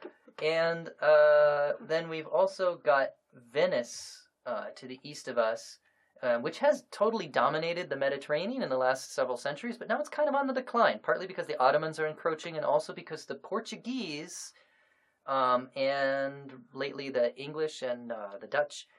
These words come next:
have been finding a way around the Horn of Africa to trade with the, with India and the Indies.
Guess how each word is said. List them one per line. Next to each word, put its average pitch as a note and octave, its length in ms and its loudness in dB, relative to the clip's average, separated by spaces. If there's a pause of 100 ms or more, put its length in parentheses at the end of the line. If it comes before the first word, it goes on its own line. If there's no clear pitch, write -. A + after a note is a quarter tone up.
(260)
have D3 160 -2
been D3+ 100 -4
finding F3+ 400 0
a D#3 60 0
way C#3+ 200 0
around C3 260 2
the B2 80 -8
Horn B2+ 240 -4
of A#2+ 100 -2
Africa D#3+ 640 0
to - 80 -14
trade B2+ 340 -4
with A#2+ 220 -6
the, A2+ 400 -12
with A#2+ 180 -14
India C#3+ 460 -4
and A2+ 100 -10
the A2 80 -12
Indies. D#3 440 -14